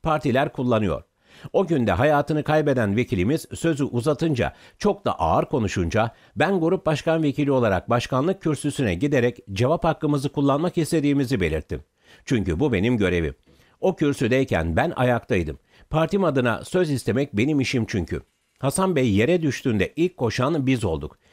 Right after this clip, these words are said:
İlk müdahaleyi yapan bizim milletvekillerimiz. Profesör Doktor Cüneyt Yüksel oldu. Ne yazık ki kalp krizi değildi.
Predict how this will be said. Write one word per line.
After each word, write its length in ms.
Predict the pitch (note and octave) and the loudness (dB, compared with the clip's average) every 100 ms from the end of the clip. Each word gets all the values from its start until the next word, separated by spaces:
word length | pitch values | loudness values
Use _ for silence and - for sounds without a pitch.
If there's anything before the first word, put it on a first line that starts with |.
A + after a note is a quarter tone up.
| - - | -20 -2
İlk 240 | D#3 E3+ | 0 0
müdahaleyi 500 | C3+ B2+ A2 A#2+ C#3+ | 0 0 2 2 4
yapan 360 | C3 - C#3 D3+ | 2 2 0 0
bizim 260 | G2 C3+ | 2 2
milletvekillerimiz. 1000 | C#3 A#2 F2+ - E2 F2+ D#2+ D2+ D#2 - _ _ - | 2 2 2 0 -4 0 0 -2 -6 -12 _ _ -8
Profesör 540 | D#3+ D#3 D#3+ E3 D#3+ D#3 | -2 2 2 2 2 2
Doktor 460 | D3 - D#3+ C3 | 0 0 0 0
Cüneyt 440 | F#2 C3+ C#3+ D3 - | -2 0 2 0 0
Yüksel 360 | A#2+ - B2+ | -2 0 0
oldu. 340 | G#2 D#2 D2+ - _ _ _ | 0 -2 -6 -12 _ _ _
Ne 140 | G2+ D#3 | -2 0
yazık 320 | D3 A2 F#2+ | 0 -2 -2
ki 180 | A#3 - | -4 -4
kalp 280 | - D3+ - | -2 -4 -2
krizi 440 | D3+ C3 A2+ C#3 | 0 0 0 0
değildi. 400 | G#2+ G#2 E2+ D2 | 2 2 0 -4